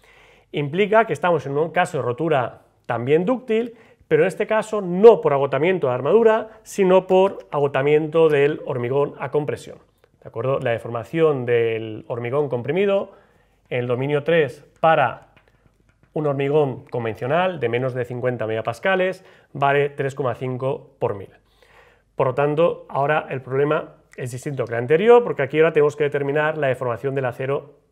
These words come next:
en rotura. Hacemos una homotecia, ¿de acuerdo? Epsilon sub C es a X,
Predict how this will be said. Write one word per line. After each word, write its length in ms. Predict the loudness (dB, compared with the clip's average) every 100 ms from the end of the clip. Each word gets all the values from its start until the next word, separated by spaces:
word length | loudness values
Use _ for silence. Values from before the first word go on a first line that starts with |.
| _ _ _ _ _ _ -4
en 220 | 0 0
rotura. 420 | 0 -4 -8 -12 -12 _ _ _
Hacemos 420 | -6 -4 -2 -4 -6
una 120 | -6
homotecia, 640 | 2 2 4 2 0 -2 -12
¿de 80 | -10
acuerdo? 500 | -4 0 0 -2 -2
Epsilon 320 | -2 0 -2
sub 160 | -2 -6
C 420 | 0 4 4 0 -4
es 180 | -2 2
a 140 | 2
X, 420 | 2 0 -6 -8